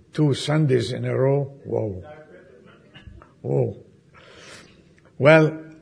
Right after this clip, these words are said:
let's open our Bibles to the Gospel of Luke. Gospel of Luke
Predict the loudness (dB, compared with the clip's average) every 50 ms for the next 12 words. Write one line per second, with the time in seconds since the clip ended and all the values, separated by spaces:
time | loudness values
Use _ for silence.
0 | _ _ _ _ _ _ _ _ _ 4 8 8 8 8 6 6 6 6 6 6
1 | 4 2 2 2 -2 -4 -6 -10 -14 -20 -20 _ _ _ _ _ _ _ _ _
2 | _ _ _ _ _ _ _ _ 2 2 4 2 2 0 0 0 0 0 -2 -4
3 | -4 -4 -10 -14 -16 -20 -20 _ _ _ _ _ _ _ _ _ _ _ _ _
4 | _ _ _ _ _ _ _ _ _ _ _ _ _ _ _ _ _ _ _ _
5 | _ _ _ _ _ _ _ -2 -2 0 0 0 -2 -4 -6 -12 -16 -20 _ _
6 | _ _ _ _ _ _ _ _ -20 _ _ _ -20 _ _ _ _ -2 0 0
7 | 0 0 -2 -2 0 0 0 0 -4 -10 -14 -14 -16 -14 -10 -6 -6 -6 -6 -8
8 | -12 -16 -20 -20 _ _ _ _ -20 _ _ _ _ _ _ _ _ -20 -18 -10
9 | -2 0 0 0 0 -4 -4 -4 -4 -4 -4 -8 -8 -6 -4 -2 -2 -2 -4 -6
10 | -10 -18